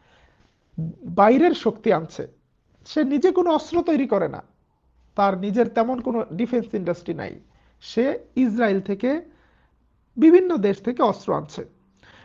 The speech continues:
আমরা যদি মানচিত্রে আরব আমিরাত এবং ইরানকে দেখাই, ইরানের পাশে এই দেশটিতে যদি ইসরায়েল শক্তিশালী হয়, তাহলে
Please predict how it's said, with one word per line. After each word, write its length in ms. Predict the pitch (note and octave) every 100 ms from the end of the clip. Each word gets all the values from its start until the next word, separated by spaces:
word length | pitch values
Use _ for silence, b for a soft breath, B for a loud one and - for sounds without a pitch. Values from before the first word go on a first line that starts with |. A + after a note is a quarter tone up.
| b
আমরা 260 | A#3+ C#4 C4
যদি 300 | C4 D4+ C#4+
মানচিত্রে 920 | G3 F#3+ A#3 - D4+ - D#4 C#4+ C#4 -
আরব 260 | F#3 A#3+
আমিরাত 460 | B3+ B3+ A#3+ C4+ - _ _ _ _ F#3+
এবং 280 | F#3+ F#3+ -
ইরানকে 440 | B3+ C4+ A#3+ A3+
দেখাই, 460 | E3 D#3 F#3+ A#3+ F4 - b b b
ইরানের 380 | C4+ D#4+ D#4+ E4
পাশে 720 | A#3 B3 B3 - D4+ D#4 - -
এই 180 | D4 D4
দেশটিতে 680 | F#3 F#3 - A#3+ A#3 B3+
যদি 340 | G3+ F#3 F3+ -
ইসরায়েল 640 | - F3+ G3 G3 A3 D4+ D#4 B B B -
শক্তিশালী 640 | - G3+ - D#4 C4 G#3+
হয়, 360 | D#3+ F3+ G#3+ D#4
তাহলে 640 | - D#3+ F3+ F#3+ C4+